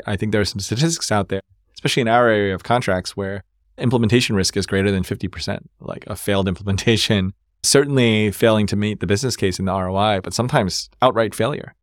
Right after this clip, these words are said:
Uh, we see clients all the time now moving from one major solution to their next one because they're already migrating to another solution because their first one's totally failed. So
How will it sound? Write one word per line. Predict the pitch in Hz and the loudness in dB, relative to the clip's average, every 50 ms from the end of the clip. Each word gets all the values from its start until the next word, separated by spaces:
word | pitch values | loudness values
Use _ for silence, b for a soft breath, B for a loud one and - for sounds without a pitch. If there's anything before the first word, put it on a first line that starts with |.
| _ _ _ _ _ _ _ _ _ _ - | _ _ _ _ _ _ _ _ _ _ -2
Uh, | 113 113 107 107 104 | 2 2 4 4 4
we | 104 117 110 | 4 2 2
see | - - 117 101 | 2 0 -2 0
clients | - 113 110 107 95 - | 2 2 2 2 2 2
all | - 113 | 2 2
the | 117 120 | 2 2
time | - - 127 131 123 104 98 98 | 2 2 2 2 2 2 0 0
now | 98 101 101 | 0 0 0
moving | 101 101 107 107 104 101 95 | 0 0 0 0 0 0 -2
from | - - 98 98 | -2 -2 -4 -2
one | 95 101 104 110 107 | 0 0 0 2 2
major | 104 101 101 92 101 95 | 2 0 0 0 -2 -4
solution | - - 104 98 - 107 98 | -4 -6 -6 -4 -4 -6 -6
to | - - 117 | -2 -2 0
their | 110 107 98 | 0 0 0
next | 95 107 113 - - - | 0 -2 -4 -6 -10 -10
one | 110 98 101 101 - _ _ _ _ _ _ _ _ | -10 -10 -12 -12 -16 _ _ _ _ _ _ _ _
because | - 110 - - 107 101 101 95 - - _ - | -8 -6 -2 0 2 2 2 0 -2 -8 _ -4
they're | - 110 113 110 | 0 2 2 4
already | 107 104 98 107 113 117 107 | 4 4 2 4 2 4 4
migrating | 101 104 107 110 110 113 107 101 101 98 | 4 2 2 2 2 0 0 0 0 -2
to | - - | -4 -4
another | 95 98 98 95 | -4 -4 -4 -6
solution | - - - 107 104 - 107 101 | -6 -8 -8 -8 -8 -8 -8 -10
because | 104 - 101 - | -10 -10 -12 -12
their | - 104 | -12 -12
first | 95 - 107 101 - | -10 -8 -8 -6 -6
one's | 117 110 104 | -6 -8 -8
totally | - - 117 - - 107 | -6 -6 -6 -6 -8 -8
failed. | - 113 110 113 - - - - _ _ _ _ _ _ _ _ _ _ _ _ | -8 -6 -6 -6 -8 -10 -12 -18 _ _ _ _ _ _ _ _ _ _ _ _
So | - - - 120 113 110 110 101 101 | 0 2 4 4 4 4 2 0 -2